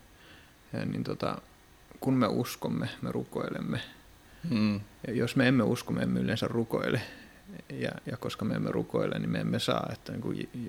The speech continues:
Speaker 1: Jaakobin kirjassa, teille ei ole, koska te ette pyydä. Ja
Speaker 2: Mm.
Speaker 1: meille, koska meillä ei ole uskoa, niin me ei, me ei, me ei pyydä, pyydetä. Ja, ja mun mielestä tähän liittyy myös se,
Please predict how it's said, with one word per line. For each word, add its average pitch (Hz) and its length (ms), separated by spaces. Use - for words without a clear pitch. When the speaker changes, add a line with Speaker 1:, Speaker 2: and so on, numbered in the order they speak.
Speaker 1:
Jaakobin - 460
kirjassa, - 460
teille 107 220
ei 113 120
ole, 110 100
koska - 300
te 107 100
ette 110 180
pyydä. 110 400
Ja 117 160
Speaker 2:
Mm. 98 200
Speaker 1:
meille, 117 300
koska - 280
meillä 110 220
ei 104 40
ole 107 100
uskoa, - 380
niin 57 140
me - 60
ei, 53 160
me - 100
ei, 113 80
me - 120
ei 110 100
pyydä, - 360
pyydetä. - 500
Ja, 120 260
ja 113 120
mun 120 120
mielestä 123 200
tähän 131 220
liittyy 110 300
myös 110 240
se, 120 100